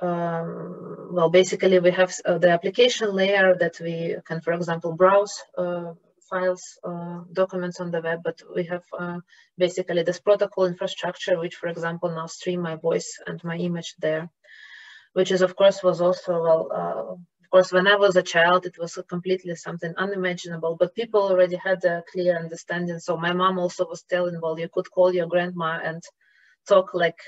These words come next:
uh, with the video and, uh, over the web." Well, I didn't believe, but, um, well, no, now, now I also cannot, because the grandma is, of course, they don't live forever.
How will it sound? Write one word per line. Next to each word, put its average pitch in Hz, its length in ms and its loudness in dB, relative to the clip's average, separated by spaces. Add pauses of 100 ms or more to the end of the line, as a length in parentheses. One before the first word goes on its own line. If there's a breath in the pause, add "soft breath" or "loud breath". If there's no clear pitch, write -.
(180)
uh, 170 420 -2
with 175 240 -2
the 175 80 2
video 175 400 0
and, 165 260 -2 (140)
uh, 180 240 -6
over 175 240 -2
the 170 140 0
web." 175 180 -4 (100)
Well, 165 200 2
I 165 60 2
didn't 180 280 -2
believe, 175 420 0
but, - 140 -6 (140)
um, 170 340 -8 (720 soft breath)
well, 185 160 10
no, 180 160 4
now, 185 300 2
now 185 180 6
I 175 80 6
also 170 240 0
cannot, 175 460 0
because 165 400 -6
the 165 100 -4
grandma 170 580 -6
is, - 240 -14
of - 160 -18
course, 175 300 -10
they - 120 -6
don't 175 280 -10
live 175 220 -10
forever. 175 400 -8